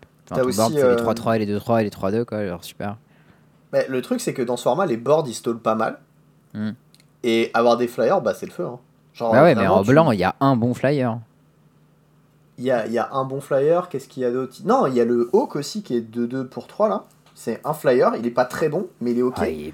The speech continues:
Speaker 1: tout pourri, mec, c'est une deux deux
Speaker 2: Non,
Speaker 1: vol
Speaker 2: parce
Speaker 1: pour
Speaker 2: que
Speaker 1: trois, ouais.
Speaker 2: en,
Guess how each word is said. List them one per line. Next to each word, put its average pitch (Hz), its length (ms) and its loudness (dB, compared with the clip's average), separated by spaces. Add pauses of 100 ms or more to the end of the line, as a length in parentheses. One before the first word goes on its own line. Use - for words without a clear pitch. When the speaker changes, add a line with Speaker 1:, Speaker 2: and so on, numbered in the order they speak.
(120)
Speaker 1:
tout - 200 -14
pourri, 139 340 -4
mec, 110 220 -2
c'est 110 100 -8
une 101 60 -8
deux 110 120 0
deux 110 100 4
Speaker 2:
Non, 214 80 8
Speaker 1:
vol 226 100 4
Speaker 2:
parce 240 160 2
Speaker 1:
pour - 20 -10
Speaker 2:
que 170 60 0
Speaker 1:
trois, 143 100 2
ouais. 110 160 -2 (400)
Speaker 2:
en, 135 160 -2